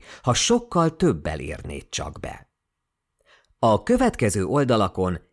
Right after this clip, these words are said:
elkalauzollak és végigvezetlek azon az átalakuláson, ami olyan ember csinált belőlem, aki harmincöt évesen többet keres, mint amit valaha el tudott volna képzelni.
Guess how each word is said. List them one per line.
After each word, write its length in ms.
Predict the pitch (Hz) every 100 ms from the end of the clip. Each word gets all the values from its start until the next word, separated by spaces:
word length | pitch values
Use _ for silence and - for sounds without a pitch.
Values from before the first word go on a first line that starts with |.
| _
elkalauzollak 1080 | 117 147 175 175 165 151 127 123 104 98 92 - -
és 200 | 139 139
végigvezetlek 1040 | 151 185 107 82 87 - 85 85 82 -
azon 260 | 85 107 127
az 140 | 131
átalakuláson, 1080 | 135 123 113 101 - 92 85 - 92 85 76 _ _ _
ami 340 | 127 107 90 -
olyan 280 | 120 160 185
ember 380 | 170 147 131 120
csinált 440 | - 98 87 87
belőlem, 600 | 80 80 80 78 78 80 - _ _ -
aki 280 | 117 87
harmincöt 680 | 80 - 80 92 123 185 165
évesen 580 | 156 131 123 127 127 -
többet 400 | 220 123 113 -
keres, 400 | 92 82 85 - -
mint 260 | 226 226 190
amit 220 | 165 160
valaha 440 | 151 107 76 80
el 240 | - 76 67
tudott 300 | 80 76 -
volna 320 | 76 76 76
képzelni. 880 | - 71 69 - - 65 78 71